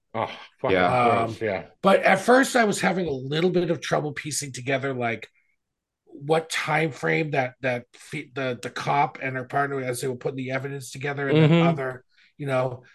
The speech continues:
Speaker 3: and then when I
Speaker 1: Right.
Speaker 3: started to realize that that was in the past and they were putting that together, and then they met up with the folks and,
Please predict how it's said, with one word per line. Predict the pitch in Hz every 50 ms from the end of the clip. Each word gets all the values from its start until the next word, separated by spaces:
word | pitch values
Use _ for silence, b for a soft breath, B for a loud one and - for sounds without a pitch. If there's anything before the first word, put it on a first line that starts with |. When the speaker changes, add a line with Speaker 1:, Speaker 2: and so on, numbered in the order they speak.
| b b
Speaker 3:
and | - 131 143
then | 151 160 165
when | 165 170
I | 165
Speaker 1:
Right. | 160 165
Speaker 3:
started | 185 165 156 - 151
to | 131 123 147 156
realize | 160 160 151 135 131 127 123 - -
that | 131 120 117 -
that | - 131 131 135
was | 143 139 120 135
in | 123 120
the | 110 - - -
past | 147 143 143 127 113 104 - - - - _ _ b b b b
and | 127 120 123
they | 127
were | 123 123 -
putting | 156 139 135
that | 135 131 127 -
together, | - 120 - 135 135 131 131 127
and | 123 120 120
then | 120 120
they | 120 120 117 117 120
met | 123 127 127 127
up | 127 123 -
with | 127 123
the | - -
folks | - - - 127 127 120 - -
and, | 131 117 113 104